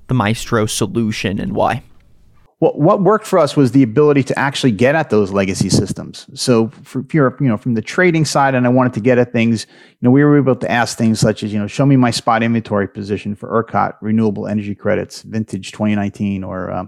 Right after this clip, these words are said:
Speaker 2: "Show me my forecasted generation for P G M New Jersey Solar from now until the end of twenty twenty-three."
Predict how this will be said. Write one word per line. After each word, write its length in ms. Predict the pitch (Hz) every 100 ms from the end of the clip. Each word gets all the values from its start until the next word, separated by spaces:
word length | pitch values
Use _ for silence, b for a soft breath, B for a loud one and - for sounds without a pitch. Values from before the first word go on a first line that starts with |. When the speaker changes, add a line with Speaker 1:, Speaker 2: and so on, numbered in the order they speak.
| - B B B B
Speaker 2:
"Show 160 | - 127
me 80 |
my 100 | 120
forecasted 640 | 113 117 110 - 107 101 95
generation 720 | 110 104 104 104 107 104 104
for 260 | - 104 98
P 220 | - 110
G 160 | 107
M 180 | 110 104
New 120 | 107
Jersey 340 | 101 107 101 104
Solar 460 | - 110 107 98
from 180 | 98 104
now 220 | 107 104
until 200 | 107 104
the 140 | 101 -
end 160 | 107
of 120 | 104 -
twenty 220 | 104 101
twenty-three." 600 | - 101 95 107 98